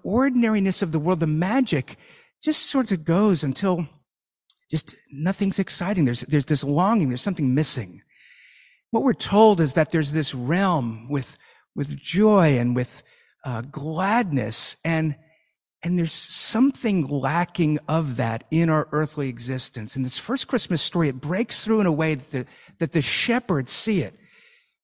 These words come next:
These angels from the realm of glory, with glory, a radiance around them, singing a song, and then they're sent to Bethlehem. So this is interesting. The shepherds get the angels and the glory. Bethlehem gets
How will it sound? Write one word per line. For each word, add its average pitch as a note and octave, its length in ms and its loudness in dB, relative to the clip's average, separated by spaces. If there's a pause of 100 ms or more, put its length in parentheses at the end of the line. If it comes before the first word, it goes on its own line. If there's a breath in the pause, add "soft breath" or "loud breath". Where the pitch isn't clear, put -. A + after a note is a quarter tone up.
(140)
These D3 300 -4
angels F#3 500 2
from F3+ 140 0
the D#3 100 2
realm F3+ 320 2
of C3+ 120 -2
glory, D#3 480 2
with B2+ 240 -6
glory, F#3 420 2
a D3 60 2
radiance G#3 560 0
around F#3+ 200 2
them, D3 120 -2
singing B3 560 2
a F#3+ 40 0
song, C3+ 600 -2 (400 soft breath)
and E3 160 4
then F3+ 100 4
they're E3 100 2
sent - 440 0
to F3 80 0
Bethlehem. A#2+ 720 -2 (420 soft breath)
So C#3 140 -6
this C#3+ 160 2
is B2+ 120 0
interesting. B2+ 440 -4
The A#2 80 -6
shepherds A#2 800 -2 (340 soft breath)
get D#3 160 0
the D#3 160 0
angels D3 340 0
and C3+ 100 -2
the B2 40 -4
glory. A#2 560 -4 (480 soft breath)
Bethlehem A#2+ 720 2 (400)
gets - 500 -4